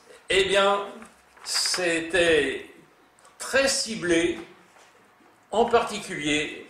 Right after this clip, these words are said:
sur cette petite fille de trois ans. Mais ça, sur le coup, on pouvait pas le savoir, mais lui, je ne sais pas pourquoi, je ne sais pas comment,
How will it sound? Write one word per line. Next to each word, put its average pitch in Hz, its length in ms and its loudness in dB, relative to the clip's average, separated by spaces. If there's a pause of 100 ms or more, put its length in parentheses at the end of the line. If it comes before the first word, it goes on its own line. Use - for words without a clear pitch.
sur - 380 -6
cette 180 300 -4
petite 233 360 -2
fille 180 300 -6
de 160 120 0
trois 160 460 0
ans. 120 180 0 (1080)
Mais 151 120 -2
ça, 185 460 2
sur 196 220 -2
le 170 120 2
coup, 202 420 -6 (400)
on 143 100 -2
pouvait 165 300 2
pas 208 120 4
le 208 60 0
savoir, 165 520 4
mais 143 100 -2
lui, 147 260 -6
je 147 100 -6
ne 135 60 -6
sais 143 180 -4
pas - 180 0
pourquoi, 170 520 -2
je 135 60 -6
ne 123 40 -10
sais 139 180 -6
pas 220 180 -2
comment, 151 500 0